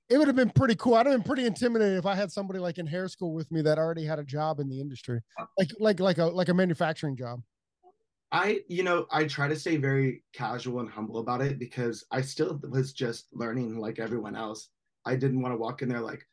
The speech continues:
Speaker 2: some hot shot puffing my chest around, like, "Yeah, I've already got a job. I know how to blow my
Speaker 1: <laughs>
Speaker 2: hair."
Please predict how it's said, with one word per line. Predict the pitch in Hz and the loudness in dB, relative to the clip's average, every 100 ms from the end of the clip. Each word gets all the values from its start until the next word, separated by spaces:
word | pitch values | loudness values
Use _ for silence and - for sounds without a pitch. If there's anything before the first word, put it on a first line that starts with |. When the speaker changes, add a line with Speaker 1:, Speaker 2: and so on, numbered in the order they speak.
| _ | _
Speaker 2:
some | - 131 | -4 -2
hot | - 131 - | 0 -2 0
shot | 135 110 | -2 -2
puffing | 139 135 | -2 -2
my | 123 113 | -2 -2
chest | - 135 120 | -4 -6 -6
around, | 117 | -8
like, | 123 | -6
"Yeah, | 160 123 | -2 0
I've | 113 | 0
already | 120 120 | 0 -2
got | 117 | -4
a | 110 | -6
job. | 127 117 120 | -4 -4 -2
I | 135 | -2
know | 135 | 0
how | |
to | 117 | -2
blow | - 240 | 2 2
my | 160 | 2
Speaker 1:
<laughs> | - - - | -6 -12 -10
Speaker 2:
hair." | 117 139 | -6 -4